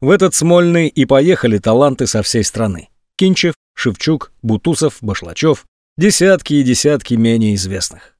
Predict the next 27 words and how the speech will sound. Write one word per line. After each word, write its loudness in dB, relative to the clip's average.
Когда 4
в -2
тысяча -2
девятьсот 2
восемьдесят -2
пятом 2
году 2
с -2
появлением 0
на 0
кремлёвско-партийном 0
троне 0
генсека -2
Горбачёва 0
в -6
стране -2
началась -2
движуха, -4
названная -6
перестройкой, -4
развитие 4
нашей 0
музыки 0
совпало 0
с -2
развитием -2
страны. -8